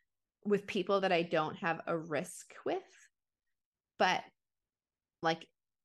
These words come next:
like, I could bare my soul to, like, a complete stranger, right? But, like, to be fully intimate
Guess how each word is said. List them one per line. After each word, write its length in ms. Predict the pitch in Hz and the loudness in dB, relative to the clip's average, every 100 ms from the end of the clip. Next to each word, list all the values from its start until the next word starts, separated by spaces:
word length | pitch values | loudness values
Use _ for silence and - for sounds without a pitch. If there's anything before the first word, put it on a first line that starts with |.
| _ _ _ _ - | _ _ _ _ 2
like, 260 | 175 - - | 2 2 2
I 100 | 269 | 4
could 200 | 320 240 | 6 8
bare 240 | 240 233 | 8 8
my 160 | 233 226 | 8 4
soul 460 | - 196 190 208 | 6 6 8 6
to, 120 | 208 | 4
like, 160 | 202 196 | -2 -2
a 40 | |
complete 440 | - 220 202 190 - | -4 -4 0 0 0
stranger, 460 | - 190 185 240 | -2 0 2 0
right? 300 | 233 214 240 220 | 4 6 4 2
But, 140 | 208 | -2
like, 360 | 147 151 - - _ - _ _ | 0 0 -2 -10 _ -20 _ _
to 80 | - | -2
be 100 | 214 | -2
fully 440 | 214 - 196 190 175 | -2 2 4 4 4
intimate 640 | 175 180 190 175 165 - | 2 -2 -2 0 0 -2